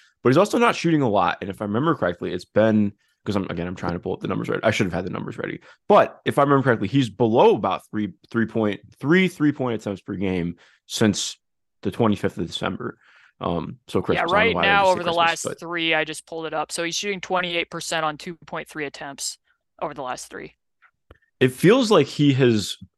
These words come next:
Speaker 1: and th-, this is not me trying to say that he's been bad, but it's more like, it feels like he's really just said, "Okay, I don't have my shot going, so I'm going to get to the rim and get fouled, or at least try and,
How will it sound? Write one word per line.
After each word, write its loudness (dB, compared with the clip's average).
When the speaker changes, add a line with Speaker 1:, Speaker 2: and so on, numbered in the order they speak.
Speaker 1:
and 4
th-, 4
this 0
is 2
not 2
me -2
trying -10
to -12
say -14
that -10
he's -14
been -16
bad, 0
but 2
it's 0
more 6
like, 6
it 4
feels 4
like 4
he's 0
really 2
just -4
said, -2
"Okay, -2
I -2
don't -6
have -4
my -6
shot -2
going, -4
so -6
I'm -4
going -2
to -6
get 2
to -4
the 2
rim 6
and 0
get -6
fouled, 4
or 6
at 2
least 0
try 0
and, -4